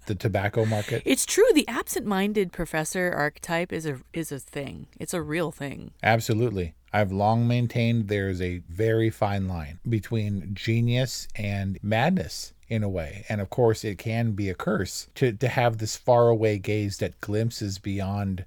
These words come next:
Speaker 1: the mundane everyday into theoretical physics and the horrors that lay within, the awesome responsibility they wield because the numbers make sense to them on the chalkboard.
Speaker 2: The unbearable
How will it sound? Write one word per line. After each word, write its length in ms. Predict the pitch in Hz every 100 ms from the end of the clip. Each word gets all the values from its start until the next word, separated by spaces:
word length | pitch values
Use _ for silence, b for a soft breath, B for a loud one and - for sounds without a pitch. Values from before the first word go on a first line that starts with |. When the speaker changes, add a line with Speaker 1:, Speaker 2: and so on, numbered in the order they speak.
| -
Speaker 1:
the 160 | 101
mundane 580 | 95 104 113 107 104 107
everyday 600 | 110 113 113 107 107 117
into 640 | 120 110 110 - 113 104 98
theoretical 720 | - 107 107 101 101 107 98
physics 640 | - 101 135 170 - - -
and 420 | - 95 90 82
the 140 | 87 101
horrors 500 | 113 113 107 110 107
that 160 | 107
lay 180 | 98 107
within, 380 | 107 104 113 120
the 80 | 104
awesome 460 | 92 101 - 104 - -
responsibility 1000 | 110 104 - - 113 113 117 104 117 117 117
they 220 | 107 110
wield 520 | 98 104 113 123 127 - B B -
because 360 | 113 123 113
the 100 | 113
numbers 440 | 101 104 110 113 98
make 200 | 101 92
sense 280 | - 98 -
to 100 | 104
them 180 | 104
on 100 | 98
the 80 | 90
chalkboard. 600 | 85 95 98 - 127 147 - _ _
Speaker 2:
The 140 | 175 170
unbearable 840 | 165 151 151 156 160 160 156 151